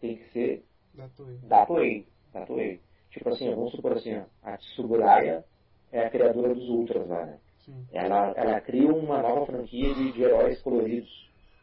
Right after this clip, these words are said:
Speaker 1: Tem robô gigante, tem monstros, tem tudo formato de Super Sentai, mas não pode ser Super Sentai. Super Sentai, quem criou foi a Toei. Então, como a Toei vende os direitos pro Ocidente, o Ocidente, a, a, esses heróis coloridos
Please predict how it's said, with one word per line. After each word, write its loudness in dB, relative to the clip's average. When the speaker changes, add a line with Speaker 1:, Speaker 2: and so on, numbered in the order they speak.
Speaker 1:
Tem -6
robô -2
gigante, 0
tem -6
monstros, -2
tem -10
tudo -6
formato -2
de -20
Super 2
Sentai, -2
mas -4
não 0
pode -2
ser -6
Super -10
Sentai. -8
Super -16
Sentai, 0
quem -10
criou 0
foi 4
a 0
Toei. -4
Então, 2
como 0
a 4
Toei 2
vende -2
os -4
direitos 0
pro -12
Ocidente, -6
o -2
Ocidente, -4
a, 0
a, -12
esses -2
heróis 4
coloridos -4